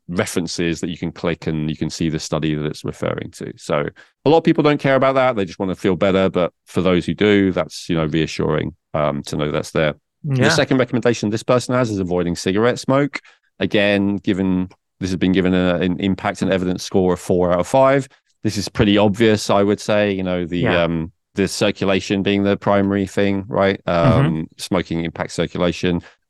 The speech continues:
Speaker 1: That's why, uh, you know, gum disease and, you know, um,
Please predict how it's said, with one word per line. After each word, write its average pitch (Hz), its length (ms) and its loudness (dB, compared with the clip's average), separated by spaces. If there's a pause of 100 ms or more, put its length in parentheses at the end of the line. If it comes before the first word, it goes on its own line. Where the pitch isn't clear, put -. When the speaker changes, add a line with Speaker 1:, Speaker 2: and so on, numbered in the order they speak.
Speaker 1:
That's - 260 -6
why, 76 360 -2
uh, 50 640 -6
you - 140 -6
know, 78 160 -2 (260)
gum 95 180 2
disease 90 580 -2
and, 80 380 -4
you 78 80 -4
know, 78 300 -2
um, 73 320 -6